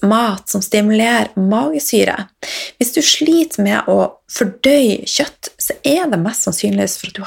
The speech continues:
har, eh, lite magesyre. Og ofte så tror vi at vi har for mye, men nittini prosent har for lite av de som opplever, eh, utfordringer rundt dette.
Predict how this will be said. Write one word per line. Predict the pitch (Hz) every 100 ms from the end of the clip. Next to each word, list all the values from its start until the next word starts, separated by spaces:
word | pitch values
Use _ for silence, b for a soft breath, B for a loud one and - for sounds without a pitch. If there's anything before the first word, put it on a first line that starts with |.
| -
har, | 226 233 202 190 B B B B B B
eh, | 190 190 185 185 214
lite | 208 233 240 226
magesyre. | 190 165 156 160 - - - - - - _ - -
Og | 202 202 - - _ _ -
ofte | 262 262 - 381
så | 370
tror | - 190 190
vi |
at | 196 185
vi |
har | 170
for | - 165
mye, | 160 170 190 339 -
men | 190 185 185
nittini | 202 - - 247 277 330
prosent | 320 277 311 339
har | - 302 330 -
for | -
lite | 330 - - - _ _ _ _ _ _ _ - -
av | 185
de | 175 185
som | 180
opplever, | 175 - - 160 165 - _ -
eh, | - 175 180 180
utfordringer | 185 175 - 185 - - -
rundt | - -
dette. | - - 50